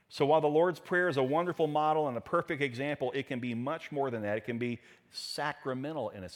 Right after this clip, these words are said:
in a, in a sense, in that when we pray that prayer of time with God,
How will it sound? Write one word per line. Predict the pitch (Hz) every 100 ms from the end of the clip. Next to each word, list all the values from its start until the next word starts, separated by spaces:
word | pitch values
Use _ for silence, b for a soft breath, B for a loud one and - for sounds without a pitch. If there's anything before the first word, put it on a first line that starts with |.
| -
in | 110
a, | 113
in | 120
a | 101
sense, | - 139 90 - - - - _ _ _ _ _ _ -
in | 143 165
that | 131 127
when | 143
we | 143 139
pray | - - 156 160 165
that | 113 107 - -
prayer | 151 135 117
of | -
time | - 135 139
with | 123 -
God, | 123 110